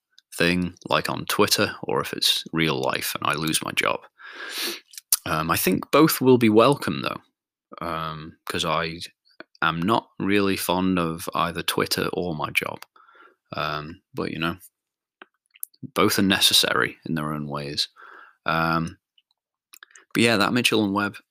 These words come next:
thing about just the incessance,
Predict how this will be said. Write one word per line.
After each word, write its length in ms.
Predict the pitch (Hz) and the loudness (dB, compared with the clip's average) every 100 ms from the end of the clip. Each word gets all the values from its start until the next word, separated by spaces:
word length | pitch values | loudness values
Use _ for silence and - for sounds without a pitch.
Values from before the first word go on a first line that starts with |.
| _ _ _ | _ _ _
thing 260 | - 90 82 | -2 0 0
about 320 | 80 80 - | 0 -2 0
just 220 | - - | 0 0
the 280 | - 78 76 | 0 -4 -4
incessance, 1040 | 78 82 - 82 - 87 - - - - | -2 0 0 2 0 -2 -4 2 4 4